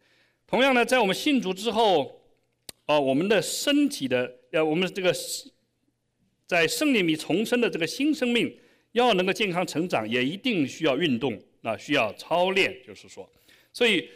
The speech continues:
呃，保罗对提摩太曾经说过，“操练身体益处还少，唯独敬虔呢，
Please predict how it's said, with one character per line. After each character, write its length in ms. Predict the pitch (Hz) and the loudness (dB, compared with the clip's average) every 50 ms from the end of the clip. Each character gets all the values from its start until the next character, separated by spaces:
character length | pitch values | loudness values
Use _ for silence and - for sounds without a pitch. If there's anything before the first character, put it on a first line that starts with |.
| - - - - _ _ | -20 -20 -20 -20 _ _
呃， 160 | - 156 160 | 0 0 2
保 160 | 156 156 147 139 | 2 4 4 4
罗 120 | 160 202 | 4 4
对 120 | 202 208 | 4 2
提 160 | 175 - - 180 | 2 0 -2 -4
摩 120 | 196 214 | -2 0
太 120 | 202 196 | 0 0
曾 120 | 180 151 160 | 0 0 0
经 80 | 165 | -2
说 140 | 156 - 185 | -2 0 0
过 80 | 165 143 | 0 0
，“操 260 | 135 - - 226 240 | 0 0 0 2 2
练 140 | 226 214 190 | 4 4 2
身 220 | 165 - - 214 208 | 2 0 -2 -2 -2
体 240 | - - 117 117 - | -4 -6 -10 -10 -8
益 160 | 202 202 165 | -6 -6 -6
处 220 | 135 - 170 131 | -6 -4 -4 -6
还 240 | 117 - - 117 135 | -4 -2 -2 0 0
少， 220 | 143 - 120 95 90 | 0 -2 -4 -6 -6
唯 180 | 90 104 131 | -6 -6 -6
独 180 | 139 - 127 131 | -6 -6 -8 -10
敬 300 | 127 - 190 160 131 120 | -8 -6 -2 -2 -2 -2
虔 340 | 120 - - 104 98 101 113 | -2 -6 -8 -8 -8 -6 -4
呢， 140 | 117 107 | -4 -4